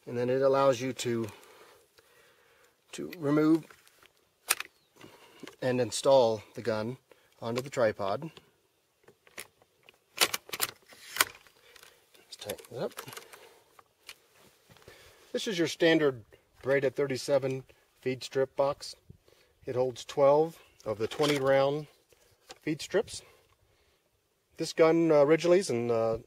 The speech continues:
seven nine Italian rebate. Um, this has been converted to seven nine Mauser, basically eight millimeter Mauser. Now these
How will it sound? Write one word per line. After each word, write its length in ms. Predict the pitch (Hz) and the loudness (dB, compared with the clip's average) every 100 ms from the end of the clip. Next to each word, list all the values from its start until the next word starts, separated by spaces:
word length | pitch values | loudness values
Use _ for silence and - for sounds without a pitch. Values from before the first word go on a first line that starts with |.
| _ _ _ 120 | _ _ _ -18
seven 360 | 113 151 139 135 | -4 -2 -2 0
nine 420 | 139 139 143 139 - _ _ _ _ _ _ | 2 2 0 -6 -14 _ _ _ _ _ _
Italian 340 | - 143 131 | -2 2 2
rebate. 340 | 127 139 143 143 _ _ _ _ _ _ _ | 0 0 -2 -2 _ _ _ _ _ _ _
Um, 400 | 110 107 110 104 - - | -8 -6 -8 -10 -16 -10
this 140 | 131 | -10
has 60 | 123 | -6
been 140 | 127 | -6
converted 440 | 123 127 131 131 | 2 4 4 2
to 460 | - 127 123 120 117 - - _ _ _ _ _ | -6 -6 -4 -4 -8 -14 -20 _ _ _ _ _
seven 300 | - 151 131 | -6 -4 0
nine 260 | 127 127 120 | 0 0 2
Mauser, 460 | 127 131 113 117 - - - | 2 2 2 0 0 -4 -14
basically 300 | - 123 120 | -8 -6 -2
eight 100 | 117 | -2
millimeter 400 | 123 117 113 117 127 _ 123 | -4 -4 -4 -6 -10 _ -8
Mauser. 340 | 110 110 139 151 _ _ _ _ _ - - - - - - _ _ - - | -6 -6 -8 -10 _ _ _ _ _ -20 -14 -6 -2 -2 -6 _ _ -18 -6
Now 160 | 160 | 0
these 240 | 156 185 | 4 4